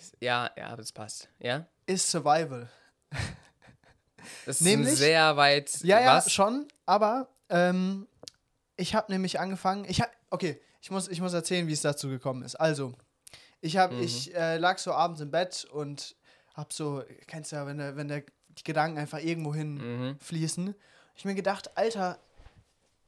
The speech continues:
Speaker 2: du hast halt gar keinen Plan vom Leben, Kenyatta.
Speaker 1: Uh.
Speaker 2: Du hast gar keinen Plan,
Speaker 1: Das
Speaker 2: wenn
Speaker 1: denk ich mir so oft.
Speaker 2: in so vielen Situationen, also zum Beispiel jetzt vorhin, ne,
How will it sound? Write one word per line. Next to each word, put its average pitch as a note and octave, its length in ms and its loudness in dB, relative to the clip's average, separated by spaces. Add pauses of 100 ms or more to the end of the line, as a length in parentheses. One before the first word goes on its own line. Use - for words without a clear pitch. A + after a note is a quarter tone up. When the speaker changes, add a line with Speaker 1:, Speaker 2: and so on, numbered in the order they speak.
(480)
Speaker 2:
du E3+ 140 -8
hast A3 240 -4
halt G3 220 -8
gar G#3+ 200 -2
keinen G#3+ 220 -6
Plan G3+ 360 -2
vom E3+ 220 -4
Leben, E3+ 300 0
Kenyatta. B2+ 520 -8
Speaker 1:
Uh. A2+ 420 -10
Speaker 2:
Du A3+ 100 2
hast A3+ 180 2
gar D4 160 4
keinen C#4+ 220 0
Plan, G3+ 400 2
Speaker 1:
Das F3+ 120 4
Speaker 2:
wenn A3 80 -2
Speaker 1:
denk B2+ 180 -2
ich B2+ 60 -10
mir A#2+ 160 -6
so A#2 340 -4
oft. A#2 360 -2 (240)
Speaker 2:
in B3+ 180 -2
so D4 140 4
vielen D#4 220 2
Situationen, B3 920 2
also G#3+ 160 0
zum B3 120 -2
Beispiel C4 220 2
jetzt A3+ 160 0
vorhin, G3 400 4
ne, G#3 260 0